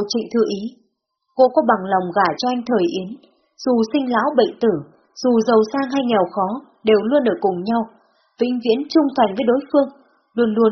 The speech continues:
quan tâm đến nhau, luôn luôn kính trọng nhau, che chở cho đối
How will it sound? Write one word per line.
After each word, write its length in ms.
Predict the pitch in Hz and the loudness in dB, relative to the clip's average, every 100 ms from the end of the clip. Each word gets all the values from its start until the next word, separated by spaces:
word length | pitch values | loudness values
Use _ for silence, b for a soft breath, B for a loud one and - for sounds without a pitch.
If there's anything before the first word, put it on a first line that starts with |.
| 214 | 2
quan 160 | 277 262 | -2 0
tâm 100 | 277 247 | -2 2
đến 180 | 226 247 | 0 0
nhau, 180 | 254 220 - _ _ - | -4 -4 -12 _ _ -4
luôn 180 | 233 220 | 0 2
luôn 140 | 220 214 - | 2 2 0
kính 160 | 226 285 | -2 0
trọng 200 | 277 - | -2 -2
nhau, 160 | 240 254 - _ _ - | -4 -6 -8 _ _ -4
che 120 | 302 302 294 | 2 2 4
chở 80 | 208 175 | 2 2
cho 100 | 233 | 2
đối 160 | 262 | 2